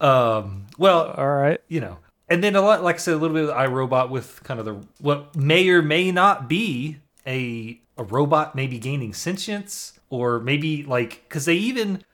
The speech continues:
Speaker 1: mention in it, he's like, "Bring the organics team in here." So maybe it's a cyborg? I don't know.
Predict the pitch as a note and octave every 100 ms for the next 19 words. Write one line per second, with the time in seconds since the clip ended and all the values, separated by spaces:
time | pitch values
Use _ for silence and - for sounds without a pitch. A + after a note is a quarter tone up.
0 | - C#3+ D#3+ D#3 C#3+ C#3+ C#3+ C3 - _
1 | - A2+ C3 C3+ D#3+ F3 C#3+ B2+ A#2 B2+
2 | B2 - - C3 A2 G#2 G2 G2 - B2
3 | C#3 D#3 D#3 D3 - - A#2+ G3 D4 E4+
4 | D#4+ G#3 G#2+ D3 E3+ F3+